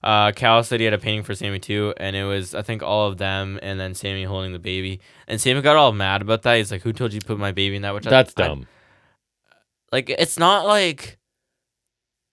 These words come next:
Speaker 1: anything derogatory towards
Speaker 2: No,
Speaker 1: the baby.
Speaker 2: you're
Speaker 1: It's
Speaker 2: literally
Speaker 1: nothing
Speaker 2: you
Speaker 1: like
Speaker 2: holding your baby with
Speaker 1: Yeah.
Speaker 2: the other people in it.
Speaker 1: With the other people in your group, in
Speaker 2: So, I don't
Speaker 1: theory,
Speaker 2: know.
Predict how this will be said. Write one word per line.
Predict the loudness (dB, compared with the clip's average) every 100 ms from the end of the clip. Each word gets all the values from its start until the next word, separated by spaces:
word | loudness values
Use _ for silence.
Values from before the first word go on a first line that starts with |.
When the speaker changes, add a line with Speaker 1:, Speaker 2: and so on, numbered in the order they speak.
| _ _ _ _ _
Speaker 1:
anything | -6 -4 -4 -2
derogatory | 2 4 4 0 0 0
towards | 2 6
Speaker 2:
No, | 6
Speaker 1:
the | 4
baby. | 2 4 4
Speaker 2:
you're | 4
Speaker 1:
It's | 4
Speaker 2:
literally | 4 4
Speaker 1:
nothing | 2
Speaker 2:
you | 2
Speaker 1:
like | 4 4
Speaker 2:
holding | 4 2
your | 2
baby | 2 2 0 -8 _ _ _ _ _ _ _ _ _ 2
with | 6
Speaker 1:
Yeah. | 6 6 4 0 -6 0
Speaker 2:
the | 2
other | 4 2
people | 0 -4 -2 -4
in | -4
it. | -6 -8 _ -8
Speaker 1:
With | -6 0
the | 0
other | 0
people | -2 -6 -6
in | -4
your | -8
group, | -6 -6 -6 -10 _ -20 _
in | -4
Speaker 2:
So, | 0
I |
don't |
Speaker 1:
theory, | 2 0
Speaker 2:
know. | -4